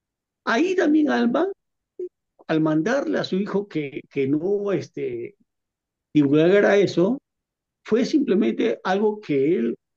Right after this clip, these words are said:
lo tomó como algo personal, no porque el Señor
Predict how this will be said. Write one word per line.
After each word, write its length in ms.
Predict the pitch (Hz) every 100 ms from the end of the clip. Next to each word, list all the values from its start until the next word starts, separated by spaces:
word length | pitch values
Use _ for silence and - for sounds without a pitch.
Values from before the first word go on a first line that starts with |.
| _ _ _ _ _ _ _ _ _ _ _ _ _ -
lo 260 | 147 151
tomó 560 | 151 143 143 190 226 -
como 240 | - 151 151
algo 300 | 185 226 -
personal, 600 | 156 - 175 165 214 - _ _ _ _ - 175 _ _ _ _
no 240 | 156 254
porque 260 | 294 254 220
el 40 |
Señor 420 | 135 156 208 220